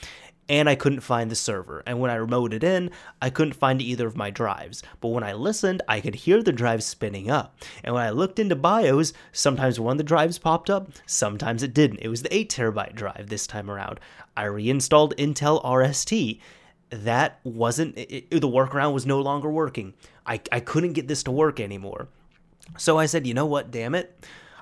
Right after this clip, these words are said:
I'm gonna have to set this up as U E F I." So I did that. And I had to back up my Plex database.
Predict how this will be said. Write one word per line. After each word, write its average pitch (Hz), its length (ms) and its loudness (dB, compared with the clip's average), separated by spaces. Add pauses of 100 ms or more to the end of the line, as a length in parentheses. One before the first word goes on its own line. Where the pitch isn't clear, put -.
I'm 214 100 0
gonna 196 140 4
have 151 140 -4
to 165 60 0
set 147 200 0
this 151 160 -2
up 139 120 0
as 135 180 -2
U 120 140 2
E 120 120 2
F 117 180 -4
I." - 240 -6 (800)
So 104 320 2
I 120 100 4
did 196 260 2
that. 101 320 -2 (680)
And 160 420 0 (440)
I 143 180 2
had 143 280 0
to 147 320 -2
back 113 320 -4
up - 80 -6
my 180 100 2
Plex 175 360 -4
database. 110 600 0